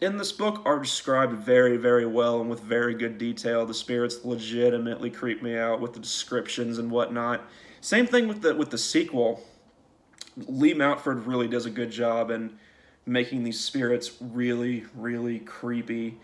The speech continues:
and just otherworldly. And it's, it's, it's really, he do-, does a really good job with that aspect,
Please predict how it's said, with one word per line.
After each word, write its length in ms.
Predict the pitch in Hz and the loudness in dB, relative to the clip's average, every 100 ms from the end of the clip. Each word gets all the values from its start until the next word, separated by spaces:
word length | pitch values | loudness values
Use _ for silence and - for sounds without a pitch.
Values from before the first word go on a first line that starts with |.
| - - - - - - | -20 -20 -20 -20 -14 -8
and 160 | 117 | -6
just 320 | 117 107 - - - _ _ _ _ _ _ _ _ - - - | -4 -4 -6 -12 -20 _ _ _ _ _ _ _ _ -14 -12 -6
otherworldly. 880 | 143 143 131 117 123 117 113 117 110 | -2 0 2 4 4 2 0 -2 -4
And 120 | 120 | -4
it's, 160 | 117 | -4
it's, 260 | 120 123 - | -4 -6 -6
it's 260 | 120 - 120 | -6 -8 -6
really, 440 | 123 131 127 127 | -2 0 0 -2
he 80 | 127 | -2
do-, 340 | 139 143 156 | 0 2 2
does 160 | 151 139 | 2 0
a 60 | |
really 320 | 113 135 139 120 | 2 2 2 2
good 180 | 120 | -2
job 320 | 113 120 113 107 | 0 0 0 -2
with 140 | 110 | -6
that 180 | 110 101 | -4 -4
aspect, 600 | 101 98 - 101 95 | -4 -6 -4 -4 -4